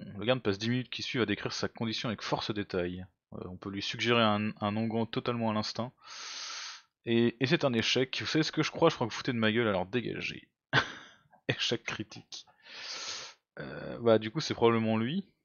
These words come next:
le fameux Gaius, mais, euh, bah, euh, il a l'air d'avoir un peu merdé.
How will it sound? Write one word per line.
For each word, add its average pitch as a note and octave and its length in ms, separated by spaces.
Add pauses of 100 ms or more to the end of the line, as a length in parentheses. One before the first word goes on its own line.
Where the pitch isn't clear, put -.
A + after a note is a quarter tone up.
(520)
le G#2+ 60
fameux A2 280
Gaius, A2 640
mais, G#2 280
euh, G2+ 420
bah, G2 260
euh, G2 480
il G2 160
a G2 40
l'air G#2 200
d'avoir G2 260
un G2+ 80
peu - 160
merdé. A#2 400